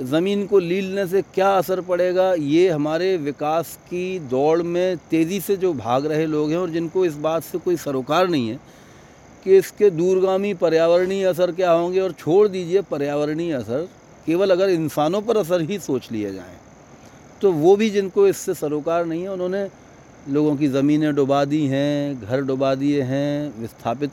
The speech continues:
कर दिया है। जो किसान थे अपने घरों में अपना दाना पानी उगा करके खा लेते थे, वो अभी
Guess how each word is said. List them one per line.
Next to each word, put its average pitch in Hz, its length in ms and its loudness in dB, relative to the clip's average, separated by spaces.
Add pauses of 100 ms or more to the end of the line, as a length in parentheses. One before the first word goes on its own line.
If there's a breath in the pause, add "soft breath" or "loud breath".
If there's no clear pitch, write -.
कर 135 140 0
दिया 139 300 0
है। 139 320 0 (600 loud breath)
जो 131 120 0
किसान 143 520 0
थे 151 220 0
अपने 147 280 -2
घरों 131 300 0
में 143 380 -2 (680)
अपना 139 420 -2 (280)
दाना 131 280 0
पानी 135 300 -2
उगा 127 240 0
करके 135 280 -4
खा 101 200 -8
लेते 131 300 -2
थे, 131 160 2
वो 135 200 -2
अभी 127 340 -2